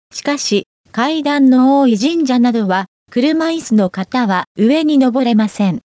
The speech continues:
僕は車椅子に乗る体験をして、初めて気づいたことがあります。それは、日本の神社にある段差が、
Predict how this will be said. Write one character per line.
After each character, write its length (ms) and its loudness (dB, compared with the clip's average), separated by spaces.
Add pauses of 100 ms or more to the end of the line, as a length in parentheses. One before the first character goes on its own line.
(120)
僕 300 -2
は 160 -2 (160)
車 380 0
椅 120 -4
子 140 -2
に 100 4
乗 140 2
る 140 0
体 280 -2
験 380 0
を 80 0
し 160 -10
て、 160 -2 (260)
初 280 -4
め 140 -2
て 160 -2
気 180 -2
づ 160 0
い 120 0
た 180 -6
こ 140 -6
と 160 -2
が 160 -2
あ 60 -2
り 160 0
ま 160 -2
す。 180 -16 (260)
そ 140 -4
れ 160 -2
は、 200 -4 (220)
日 120 0
本 340 -2
の 160 -2
神 260 -2
社 140 0
に 140 0
あ 120 -4
る 140 0
段 260 -2
差 220 -4
が、 200 -4